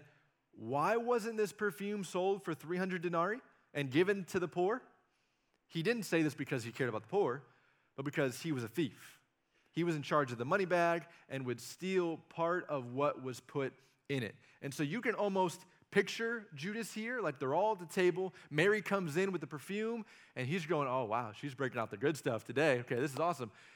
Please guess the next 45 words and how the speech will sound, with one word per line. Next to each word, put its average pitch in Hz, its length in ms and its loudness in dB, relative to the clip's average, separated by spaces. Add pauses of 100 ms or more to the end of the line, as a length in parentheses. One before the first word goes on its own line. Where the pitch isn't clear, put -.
(140)
And, 135 280 0
uh, 117 360 4
he 131 180 -2
knows 160 360 2
how 139 160 4
valuable 156 540 2
it 165 60 2
is. 160 260 -2 (640)
And 131 180 -6
then 185 160 0
she 190 180 -6
begins 165 420 0
to 127 140 -2 (260)
pour 196 200 0
it 185 60 0
on 180 100 0
his - 280 -6
feet, 240 240 -2
and 143 80 -6
he's 123 120 -4
probably 196 260 0
thinking, 127 260 -4
"Whoa, 233 840 6
hold 220 220 2
on, 202 100 6
hold 226 140 2
on. 165 160 2 (340)
That 208 160 6
is 139 140 2
a 120 200 2 (100)
waste. 202 500 2
Like, 127 160 2 (140)
what 160 280 0
are 220 40 -2
you 170 140 -2
doing?" 254 460 0 (420)
You 143 100 -6
can 135 120 -8
probably 147 320 0
picture 156 380 -2
his 117 160 2
eyes 165 280 6
getting 151 240 0
big 147 380 4
and, 110 160 -6